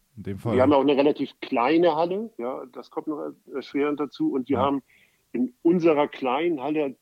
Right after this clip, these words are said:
Speaker 2: dazu auch noch wenig gute Sitzplätze. Mit gut meine ich jetzt so Kategorie eins, also die teuren Sitzplätze.
Speaker 1: Ja.
Speaker 2: Ähm, viele Stehplätze. Also deswegen ist auch der, der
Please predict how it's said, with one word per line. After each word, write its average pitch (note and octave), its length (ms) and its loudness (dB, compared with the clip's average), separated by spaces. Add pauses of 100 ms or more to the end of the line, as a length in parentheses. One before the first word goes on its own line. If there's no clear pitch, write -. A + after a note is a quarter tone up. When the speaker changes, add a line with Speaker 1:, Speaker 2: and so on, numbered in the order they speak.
Speaker 2:
dazu D#3+ 480 -4
auch C#3 180 -2
noch C#3 220 -4 (200)
wenig D3 540 0 (120)
gute D3 400 -2
Sitzplätze. A#2+ 560 -6
Mit G#2+ 320 -6
gut C#3 200 -2
meine B2+ 220 -2
ich - 60 -10
jetzt B2 160 -4
so A#2+ 100 -4
Kategorie C3 520 -2
eins, C3 200 -2
also A#2+ 140 -8
die B2 100 -2
teuren C#3 400 4
Sitzplätze. G#2+ 540 -10 (680)
Speaker 1:
Ja. A2+ 180 0
Speaker 2:
Ähm, G#2+ 220 -2
viele D#3 220 4
Stehplätze. A#2+ 760 0
Also G2+ 380 -6
deswegen A#2 400 -4
ist A2+ 120 -8
auch A2+ 340 -4
der, A2 260 0
der G#2 340 -4